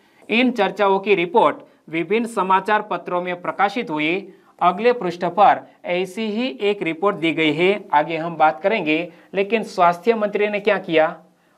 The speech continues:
प्रेस कॉन्फ्रेंस बुलाई और जो भी संवाददाता ने प्रश्न पूछे उनके आंसर भी दिए और सरकार द्वारा उठाए गए कदम के बारे में भी बताया, यानी कि सरकार की बात लोगों तक पहुंच गई।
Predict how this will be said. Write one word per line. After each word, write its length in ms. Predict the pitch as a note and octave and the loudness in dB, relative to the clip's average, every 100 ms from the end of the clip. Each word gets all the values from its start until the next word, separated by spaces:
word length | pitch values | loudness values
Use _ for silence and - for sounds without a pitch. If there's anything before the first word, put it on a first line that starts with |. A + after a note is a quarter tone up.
| _ | _
प्रेस 260 | G#3+ A3+ A3+ | 0 2 2
कॉन्फ्रेंस 560 | A3+ F#3+ F#3+ F3+ F3+ G3 | 0 0 0 -2 -2 -2
बुलाई 480 | F#3+ F#3+ G3+ A#3 - - _ _ - | 2 2 2 0 -6 -18 _ _ -2
और 180 | G#3 G#3+ | 2 2
जो 220 | - F#3 | 0 -4
भी 180 | F#3 C4 | -2 -4
संवाददाता 640 | C4 G#3 G#3 G3 G3 G3 | 0 2 4 6 4 4
ने 100 | G#3 | -2
प्रश्न 380 | G3 F#3 F3+ G#3 | -4 -6 -6 -6
पूछे 560 | G3 B3 - D#3+ E3+ G3 _ - | -6 -6 -4 -4 -4 -8 _ -10
उनके 300 | F#3+ G3 G3+ | -10 -4 -4
आंसर 520 | G3+ D#3+ D#3 - B3 | -2 -2 -2 0 0
भी 140 | G3+ | 0
दिए 400 | F#3+ D#3 E3 F#3+ - - - | 0 0 0 -2 -8 -10 0
और 120 | A3 | 0
सरकार 540 | - G3 F3+ - G#3 A3+ | 2 0 0 2 2 2
द्वारा 300 | F#3+ F#3+ G3 | 2 4 4
उठाए 420 | F3+ D#3+ F3+ F#3 | 2 -2 -2 -2
गए 260 | F3+ F#3 G3 F#3+ | -2 -2 -2 0
कदम 260 | D#3 E3+ | 0 -2
के 140 | E3+ F#3 | -2 0
बारे 280 | D#3 D3+ E3+ | 2 4 2
में 160 | F#3 F3 | -2 -2
भी 100 | A#3+ | 0
बताया, 520 | F#3+ E3 D3+ D#3 E3+ - _ - | 2 4 4 4 0 -6 _ -6
यानी 180 | E3+ F#3+ | -6 -4
कि 160 | A3 | -8
सरकार 640 | G3 - F3 F3 G#3 G#3+ A#3 | -4 0 0 0 2 2 2
की 180 | A#3+ G#3+ | -2 0
बात 380 | E3 E3+ G3+ | 4 4 4
लोगों 440 | D#3+ D3+ E3+ E3+ F#3 | 0 0 0 2 0
तक 280 | F#3 G3+ - | 0 0 0
पहुंच 260 | D#3+ D#3 | -2 -2
गई। 340 | D3 D3+ F3 | 0 2 2